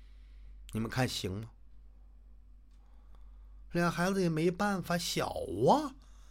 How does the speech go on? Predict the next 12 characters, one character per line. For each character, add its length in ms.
就 140
同 360
意 220
了。 100
“妈 180
妈， 60
你 120
上 220
哪 60
儿 120
打 200
工？” 200